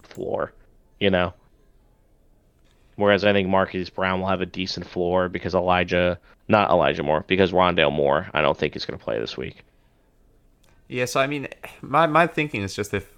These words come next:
Speaker 2: Hollywood was potenti-, was a potential for last week, like, I don't see why you wouldn't play this week.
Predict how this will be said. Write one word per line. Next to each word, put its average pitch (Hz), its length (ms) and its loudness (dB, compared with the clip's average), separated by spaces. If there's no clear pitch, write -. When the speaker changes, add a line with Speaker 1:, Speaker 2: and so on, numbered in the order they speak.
Speaker 2:
Hollywood 110 440 -2
was 95 400 -6
potenti-, - 580 -8
was 98 160 -4
a 92 80 -2
potential 95 600 -6
for 95 200 -10
last 92 480 -6
week, 135 320 -10
like, 92 300 -10
I - 20 -10
don't 92 220 -10
see - 160 -10
why 92 240 -6
you 90 160 -8
wouldn't 90 280 -10
play 90 200 -6
this 90 300 -10
week. 110 240 -8